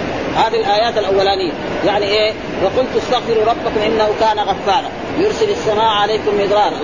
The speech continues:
ويمددكم بأموال وبنين ويجعل لكم جنات ويجعل لكم أنهارا". هذا الترغيب. ما نفع الترغيب؟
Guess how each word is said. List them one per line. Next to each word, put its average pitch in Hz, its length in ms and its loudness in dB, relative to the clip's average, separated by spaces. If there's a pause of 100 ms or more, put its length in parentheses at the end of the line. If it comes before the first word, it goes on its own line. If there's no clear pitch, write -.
ويمددكم 202 540 0
بأموال 208 420 2 (220)
وبنين 208 400 0
ويجعل 202 460 0
لكم 180 280 0
جنات 220 340 0 (180)
ويجعل 208 360 0
لكم 202 220 0
أنهارا". 160 220 2 (360)
هذا 220 160 4
الترغيب. 190 340 0 (640)
ما 269 140 2
نفع 254 220 0
الترغيب؟ 233 480 2